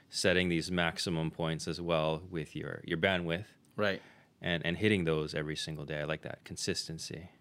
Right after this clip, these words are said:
Speaker 2: Yeah, I think you, you touched on a really great point. It's like, what is that <laughs> end goal?
Speaker 1: Yeah.
Speaker 2: 'Cause I think, uh, a lot of people use the, the duck on water.
Speaker 1: Mm.
Speaker 2: Like, on the top is calm,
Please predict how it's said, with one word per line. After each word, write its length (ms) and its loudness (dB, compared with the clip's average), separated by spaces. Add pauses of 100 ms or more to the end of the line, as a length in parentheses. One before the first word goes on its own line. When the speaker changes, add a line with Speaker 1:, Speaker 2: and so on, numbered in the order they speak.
(160)
Speaker 2:
Yeah, 160 0
I 100 6
think 200 4
you, 160 8
you 320 4
touched 260 4
on 100 2
a 80 0
really 180 4
great 240 0
point. 240 0
It's 160 -6
like, 200 0 (320)
what 220 8
is 240 4
that 260 4 (120)
<laughs> 40 4
end 260 6
goal? 340 0 (180)
Speaker 1:
Yeah. 60 -12 (280)
Speaker 2:
'Cause 200 10
I 40 4
think, 180 8
uh, 160 12
a 40 12
lot 160 10
of 60 4
people 180 -2
use 240 4
the, 260 6
the 100 0
duck 240 4
on 120 4
water. 580 2 (100)
Speaker 1:
Mm. 100 -6
Speaker 2:
Like, 120 -8
on 120 -2
the 80 -4
top 340 0
is 120 -6
calm, 420 -2